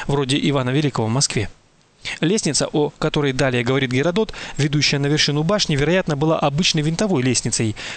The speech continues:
которой, ясное дело, снабжались высокие сооружения.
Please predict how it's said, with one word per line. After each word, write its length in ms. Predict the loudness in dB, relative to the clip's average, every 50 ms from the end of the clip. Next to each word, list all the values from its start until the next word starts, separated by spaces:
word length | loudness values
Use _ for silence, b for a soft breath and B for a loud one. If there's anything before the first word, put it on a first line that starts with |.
| B B
которой, 340 | -4 0 0 2 2 2 0
ясное 540 | 0 0 2 2 2 2 2 0 0 0
дело, 360 | 2 2 2 2 2 0 0 B B B B
снабжались 520 | B -2 -2 0 0 0 2 2 0 0 0 0
высокие 480 | 0 0 2 0 0 0 0 0 0
сооружения. 640 | 2 2 2 2 2 2 0 0 0 -2 -2 -4 -4